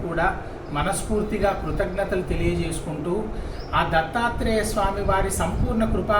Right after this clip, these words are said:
కటాక్ష అనుగ్రహ వరప్రసాదాలు వారి కుటుంబం పైన ఎల్లప్పుడూ ఉండాలని మనస్ఫూర్తిగా ఆకాంక్షిస్తున్నాను. ఇప్పుడు కూడా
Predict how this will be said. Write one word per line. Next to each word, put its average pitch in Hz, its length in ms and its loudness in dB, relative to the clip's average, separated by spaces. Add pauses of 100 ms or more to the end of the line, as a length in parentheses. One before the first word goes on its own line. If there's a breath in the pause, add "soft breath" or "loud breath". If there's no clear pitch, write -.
కటాక్ష 185 400 0
అనుగ్రహ 180 420 -4
వరప్రసాదాలు 165 960 0 (680 loud breath)
వారి 170 240 4
కుటుంబం 202 580 2
పైన 170 200 2
ఎల్లప్పుడూ 180 540 0
ఉండాలని 165 520 0 (100)
మనస్ఫూర్తిగా 165 600 -2
ఆకాంక్షిస్తున్నాను. 139 1080 -2 (720 loud breath)
ఇప్పుడు 254 260 4
కూడా 220 560 4